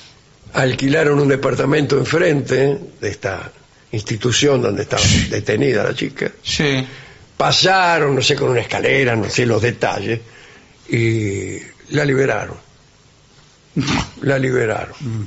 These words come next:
Speaker 1: Se la llevaron, la disfrazaron con un sombrero, y justo pasaba un barco, o ya habían arreglado, un barco que iba a New York, la subieron al barco y se la llevaron.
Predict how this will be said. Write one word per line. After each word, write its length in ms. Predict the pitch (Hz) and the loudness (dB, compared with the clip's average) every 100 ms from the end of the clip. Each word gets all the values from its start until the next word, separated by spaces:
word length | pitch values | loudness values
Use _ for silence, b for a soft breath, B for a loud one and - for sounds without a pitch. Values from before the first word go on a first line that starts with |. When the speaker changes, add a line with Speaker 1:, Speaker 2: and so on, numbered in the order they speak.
| - - | -10 -4
Speaker 1:
Se 120 | 107 | 0
la 120 | 113 120 | 2 2
llevaron, 480 | 139 160 165 175 - B B B | 2 2 2 0 -4 B B B
la 140 | 139 160 | 2 4
disfrazaron 960 | 175 - 160 151 - 190 139 135 143 - - - - - _ - | 4 2 2 2 2 4 4 2 0 -4 -16 -20 -20 -20 _ -4
con 160 | 113 | 0
un 100 | 135 | 2
sombrero, 640 | 127 143 147 147 123 110 - B B B B B B | 2 2 2 2 2 0 -4 B B B B B B
y 80 | 120 | -2
justo 300 | - 143 156 | 0 0 0
pasaba 600 | 143 - 147 143 143 135 | 2 2 4 4 4 2
un 280 | 127 123 117 | 0 -2 0
barco, 640 | 143 139 127 - 135 123 104 | 0 2 0 2 2 2 -2
o 60 | |
ya 160 | 98 107 | -2 -2
habían 380 | - 117 117 131 | -2 -2 0 2
arreglado, 580 | 143 165 160 143 160 B B B B | 2 2 4 2 0 B B B B
un 100 | 127 | 0
barco 300 | 120 135 131 | 2 2 0
que 80 | 113 | 0
iba 100 | 135 | 2
a 20 | 131 | 4
New 180 | 135 | 4
York, 340 | 143 127 143 143 - - | 4 2 0 -4 -12 -6
la 120 | 104 | -4
subieron 380 | - 135 139 143 | -2 0 2 2
al 120 | 160 | 2
barco 440 | 160 151 143 185 202 B B B B - - | 2 2 0 -2 -2 B B B B -20 -8
y 80 | 117 | -4
se 140 | - | 0
la 100 | 107 101 | 0 0
llevaron. 420 | 98 87 - | 0 -2 -6